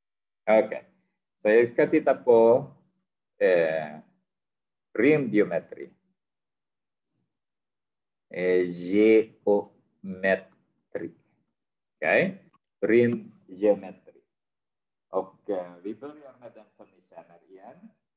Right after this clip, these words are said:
Den här heter, vad är det här? Ser ni vad, eh, vad jag visar? Så, okej. Vad är det för, nej,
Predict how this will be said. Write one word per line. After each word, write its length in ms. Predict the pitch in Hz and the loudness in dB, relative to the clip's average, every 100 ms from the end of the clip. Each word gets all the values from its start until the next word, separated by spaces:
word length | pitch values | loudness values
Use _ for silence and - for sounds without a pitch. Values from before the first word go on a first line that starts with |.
| _ _ _ _ _ _ | _ _ _ _ _ _
Den 120 | 95 | -16
här 340 | 92 - 113 120 127 | -8 0 0 0 -6
heter, 600 | 107 - - 92 104 110 _ _ _ _ _ _ _ _ _ _ _ | -20 -20 -20 -20 -20 -20 _ _ _ _ _ _ _ _ _ _ _
vad 120 | 87 | -2
är 60 | 85 | 0
det 160 | 92 92 | 2 2
här? 360 | 101 113 165 - _ _ _ _ _ _ _ _ | 4 2 0 -6 _ _ _ _ _ _ _ _
Ser 200 | 104 98 | 0 0
ni 220 | 101 104 | 0 -2
vad, 360 | 104 95 95 90 | 0 0 0 0
eh, 420 | 95 90 90 90 - _ _ _ _ _ | 0 0 -2 -4 -10 _ _ _ _ _
vad 140 | 92 92 | -2 0
jag 100 | 90 | 0
visar? 560 | 92 85 95 104 139 - _ _ _ _ _ _ _ _ _ _ _ _ | -2 -2 2 2 0 -8 _ _ _ _ _ _ _ _ _ _ _ _
Så, 320 | 92 92 139 151 _ _ _ _ _ | 2 2 2 -6 _ _ _ _ _
okej. 500 | - - 90 101 170 - _ _ _ _ _ _ _ _ | -20 -4 0 0 -2 -10 _ _ _ _ _ _ _ _
Vad 120 | 101 | 0
är 140 | 98 92 | 2 4
det 300 | 90 90 - | 2 0 2
för, 440 | 101 95 92 - _ _ _ _ _ _ _ _ | 4 4 4 0 _ _ _ _ _ _ _ _
nej, 400 | - 104 131 175 | -4 0 0 -2